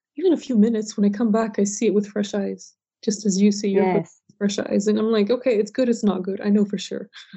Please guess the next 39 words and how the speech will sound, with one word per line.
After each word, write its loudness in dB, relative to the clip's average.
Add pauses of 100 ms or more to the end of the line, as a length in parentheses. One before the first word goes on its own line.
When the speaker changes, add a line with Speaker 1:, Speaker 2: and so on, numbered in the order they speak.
(120)
Speaker 1:
<laughs> -12 (600)
Speaker 2:
<laughs> 0
That's 0
an, 2
a 2
nice -2
exercise -8 (160)
to -2
do. -10 (840)
Speaker 1:
Yeah, 6
it -4
is, -2
yeah. -6 (520)
Well, 2
I -2
have 0
one 2
more 0
question -2
for -4
you, 2
and -2
that 2
is, 2 (140)
what 2
is 0
the 2
one 2
thing -2
you'd 0
like 2
to -6
achieve 0
in 4
this -2
great 0
big 2
photography -2
world? 0